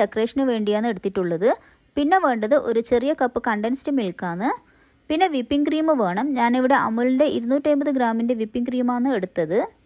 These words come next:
ഒരു മാങ്ങ ഞാനിവിടെ ചെറിയ പീസാക്കിയിട്ട് മുറിച്ചെടുത്തിട്ടുണ്ട്. പിന്നെ ഈ മാങ്ങ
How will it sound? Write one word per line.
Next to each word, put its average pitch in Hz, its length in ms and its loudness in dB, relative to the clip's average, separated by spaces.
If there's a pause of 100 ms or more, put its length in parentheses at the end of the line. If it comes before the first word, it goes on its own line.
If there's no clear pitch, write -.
(640)
ഒരു 330 180 2
മാങ്ങ 269 320 2
ഞാനിവിടെ 233 420 0
ചെറിയ 254 220 2 (100)
പീസാക്കിയിട്ട് 233 600 -4
മുറിച്ചെടുത്തിട്ടുണ്ട്. 202 800 -4 (1400)
പിന്നെ 330 200 4 (140)
ഈ - 20 0 (140)
മാങ്ങ 240 300 2